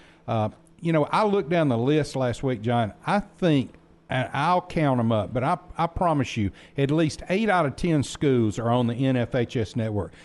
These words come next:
That means you can watch almost any game in the state, uh,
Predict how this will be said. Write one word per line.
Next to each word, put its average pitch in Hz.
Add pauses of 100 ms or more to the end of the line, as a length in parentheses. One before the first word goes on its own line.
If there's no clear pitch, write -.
(120)
That 240
means 220
you 214
can 127
watch 147
almost 123
any 180
game 156
in 127
the 110
state, 127 (420)
uh, 117